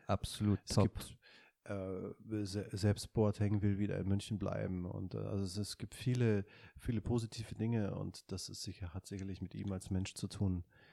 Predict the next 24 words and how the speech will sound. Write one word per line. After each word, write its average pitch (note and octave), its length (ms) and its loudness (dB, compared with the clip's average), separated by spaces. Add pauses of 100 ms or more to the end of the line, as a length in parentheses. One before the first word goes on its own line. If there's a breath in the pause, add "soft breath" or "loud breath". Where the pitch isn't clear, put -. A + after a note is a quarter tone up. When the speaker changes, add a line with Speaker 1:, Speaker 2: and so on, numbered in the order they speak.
(320 soft breath)
Speaker 2:
Gar - 140 -4
keine F2+ 240 -4
Frage. F2 640 -10 (600 soft breath)
Speaker 1:
Und G#2+ 140 2
das A2+ 140 10
ist A#2 100 10
schön, C3+ 340 10
dass G#2+ 180 8
mal A2 140 10
irgend, A2+ 360 8 (640)
dass A2+ 220 8
manchmal A#2+ 380 10
auch G#2 180 6
welche A2+ 280 10
aus G#2+ 120 6
der A2 160 8
zweiten A2+ 440 6
Reihe G#2 300 12
hochkommen A2 500 10
und G2 140 4
dann G2 140 6
einfach G2+ 280 4
performen, G#2+ 640 6
ne? A2 140 6